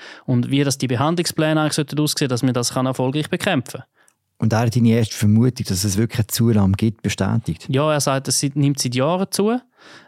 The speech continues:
Speaker 1: Und es gibt da wie so, also es ist nie ganz weg gewesen aus der Schweiz, die Krebse. Aber durch die zunehmende Reisetätigkeit von uns, wir als Gesellschaft, die sehr beweglich sind,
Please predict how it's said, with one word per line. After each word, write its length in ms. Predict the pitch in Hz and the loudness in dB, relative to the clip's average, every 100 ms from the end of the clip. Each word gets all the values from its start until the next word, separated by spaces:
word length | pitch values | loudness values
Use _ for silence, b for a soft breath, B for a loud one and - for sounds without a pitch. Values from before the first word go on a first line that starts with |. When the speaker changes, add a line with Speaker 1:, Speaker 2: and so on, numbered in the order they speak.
| B | B
Speaker 1:
Und 120 | 160 | -2
es 100 | 156 | 0
gibt 200 | 202 - | -2 0
da 160 | 190 180 | 0 2
wie 160 | 185 | 0
so, 220 | 185 190 | 2 0
also 160 | 175 147 | 0 0
es 80 | 160 | 2
ist 100 | 151 | 4
nie 160 | 165 | 2
ganz 300 | 185 147 131 | 4 0 0
weg 160 | 127 135 | -2 -4
gewesen 180 | - 127 | -2 -4
aus 80 | 117 | -2
der 100 | 120 | -4
Schweiz, 240 | - 104 - | -6 -8 -10
die 100 | - | -12
Krebse. 500 | - 113 - - - B B B B | -8 -8 -8 -12 -12 B B B B
Aber 440 | 170 165 214 247 - _ _ | -4 0 0 -2 -4 _ _
durch 160 | 151 139 | -4 -4
die 60 | |
zunehmende 840 | - 180 190 170 160 143 147 139 120 | 0 2 2 2 2 2 0 0 0
Reisetätigkeit 1080 | 127 185 190 - 185 180 170 - 170 170 | 0 0 -2 -2 -2 -2 -8 -2 -2 -2
von 140 | - 156 | -2 0
uns, 340 | 175 180 170 - | 2 0 -2 -2
wir 220 | 139 143 | 0 0
als 120 | 127 | -2
Gesellschaft, 360 | - 151 139 - | -2 -2 -2 -4
die 60 | |
sehr 160 | 120 127 | -4 -2
beweglich 440 | 120 131 175 190 | -2 -2 0 -2
sind, 420 | - - 175 185 | 0 0 2 0